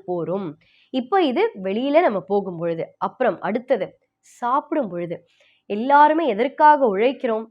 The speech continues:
சாப்பாடுக்காக. அப்போ நம்ம எப்ப எல்லாம் சாப்பிடுறோமோ, அப்போ சாப்பிடுறது நீங்க என்ன பண்ணணும்? சாப்பாடு எடுத்து வாயில வைக்கும் பொழுது "கோவிந்தா" அப்படின்னு ஒரே ஒரு முறை கோவிந்தனோட நாமம் சொன்னால் போரும்.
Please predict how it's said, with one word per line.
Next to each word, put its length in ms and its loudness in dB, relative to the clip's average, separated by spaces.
சாப்பாடுக்காக. 720 -4
அப்போ 220 2
நம்ம 200 2
எப்ப 340 -4
எல்லாம் 400 4
சாப்பிடுறோமோ, 760 -4
அப்போ 320 -8
சாப்பிடுறது 720 4
நீங்க 200 -2
என்ன 180 0
பண்ணணும்? 460 -2
சாப்பாடு 600 6
எடுத்து 360 0
வாயில 420 6
வைக்கும் 400 0
பொழுது 320 2
"கோவிந்தா" 580 4
அப்படின்னு 440 2
ஒரே 300 0
ஒரு 220 4
முறை 260 2
கோவிந்தனோட 680 2
நாமம் 380 -2
சொன்னால் 420 -8
போரும். 240 -8